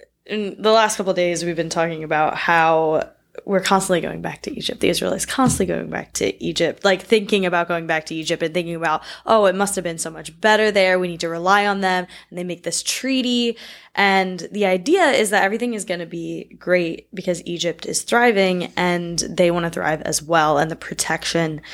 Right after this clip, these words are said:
of Egypt would be wonderful. But it's constantly showing up here in this passage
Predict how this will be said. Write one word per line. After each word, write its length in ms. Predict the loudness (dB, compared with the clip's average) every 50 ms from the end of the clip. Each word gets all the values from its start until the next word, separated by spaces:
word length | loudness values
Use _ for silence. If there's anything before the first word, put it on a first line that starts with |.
| -16 -16 -16 -18 -20 _ _ -8
of 140 | -6 -6 -4
Egypt 320 | -4 -4 -4 -6 -4 -6
would 120 | -8 -6
be 120 | -6 -8 -8
wonderful. 520 | -8 -8 -8 -8 -6 -4 -4 -4 -4 -2 0
But 340 | 0 0 0 0 -4 -8 _ _
it's 160 | -4 -4 -4
constantly 920 | -4 -2 -2 2 4 4 4 4 2 2 0 -2 -2 -4 -4 -4 -6 -6 -6
showing 380 | -6 -4 -2 0 0 0 -2 -4
up 140 | -6 -8
here 440 | -8 -6 -2 0 0 0 0 -2 -6 -10 -16 -18 -10 0
in 180 | 2 2 2 2
this 160 | 2 0 0
passage 640 | 2 2 2 2 2 0 -2 -2 -2 0 -2 -4